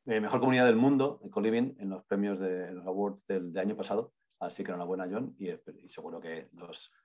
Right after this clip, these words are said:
asistentes al curso aprenden un montón. Y, eh, volviendo al, ah, al programa que acabo de colgar en el, en el chat aquí, la sesión de David, David Blay, uno de los ponentes de hoy, se llamará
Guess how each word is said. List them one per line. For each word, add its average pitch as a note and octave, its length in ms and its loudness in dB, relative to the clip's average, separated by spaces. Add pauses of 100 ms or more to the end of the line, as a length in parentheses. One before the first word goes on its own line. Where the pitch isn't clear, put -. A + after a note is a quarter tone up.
(140)
asistentes G2+ 340 0
al G2+ 100 -2
curso A#2 200 2
aprenden A2 260 6
un - 60 4
montón. - 340 4 (360)
Y, D3 220 10 (100)
eh, G2+ 320 8 (120)
volviendo A2+ 680 2
al, A#2+ 480 8
ah, G#2+ 480 8 (600)
al G2 140 -4
programa A#2 320 4
que A2+ 60 6
acabo A2+ 180 8
de A2+ 60 8
colgar A2+ 280 6
en A2+ 140 4
el, G#2+ 360 0 (300)
en A#2 100 2
el A2+ 100 2
chat B2+ 160 4
aquí, D3 340 4 (180)
la G#2+ 80 4
sesión C#3 320 6
de C#3 240 10
David, C#3+ 300 6 (180)
David F2+ 160 -18
Blay, B2+ 180 2
uno G#2 140 -2
de F#2 80 -6
los F#2+ 80 -6
ponentes G#2 320 0
de B2+ 60 2
hoy, D3 180 8 (300)
se A2 160 8
llamará A2 360 8